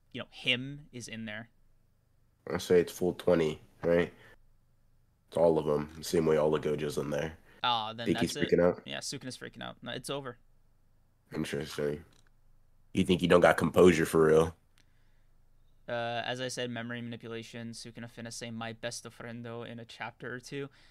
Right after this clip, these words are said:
Speaker 1: Bro, if, if Yuji, Gege really needs to fulfill the, the, the brother, the brother no jutsu.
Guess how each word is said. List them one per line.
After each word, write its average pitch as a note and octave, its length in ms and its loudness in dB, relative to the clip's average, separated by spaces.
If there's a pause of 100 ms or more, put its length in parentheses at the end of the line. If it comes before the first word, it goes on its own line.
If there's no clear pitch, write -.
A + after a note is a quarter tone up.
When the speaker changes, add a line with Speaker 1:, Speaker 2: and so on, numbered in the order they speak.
(320)
Speaker 1:
Bro, A2 320 -6
if, - 320 -6 (180)
if C3+ 180 -6
Yuji, F#3 460 -10 (840)
Gege A3+ 280 -2
really D3 260 0
needs B2 180 -6
to A2+ 80 -12
fulfill A#2 420 -10
the, A2 380 -12
the, G#2+ 360 -12
the A2+ 140 -12 (200)
brother, A#2+ 640 -4 (120)
the B2 120 -10
brother B2 380 -2
no A2+ 160 -6
jutsu. A2 580 -12